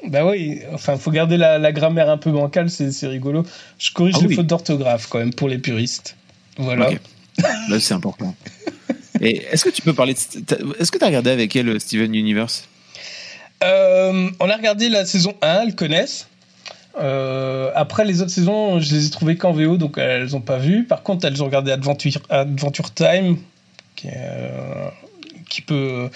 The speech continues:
Speaker 1: tu veux parler quoi, de la sexualité ou ce genre de choses qu'il peut y avoir, euh, sous-jacente qui est dans Steven Universe ?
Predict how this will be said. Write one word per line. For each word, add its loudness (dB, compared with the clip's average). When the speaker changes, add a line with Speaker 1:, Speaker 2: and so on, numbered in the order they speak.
Speaker 1:
tu 2
veux 6
parler 2
quoi, 0
de -4
la 2
sexualité -2
ou 2
ce 0
genre -2
de -4
choses -4
qu'il -2
peut -4
y -2
avoir, 0
euh, -8
sous-jacente 2
qui -4
est -4
dans -2
Steven 0
Universe ? 0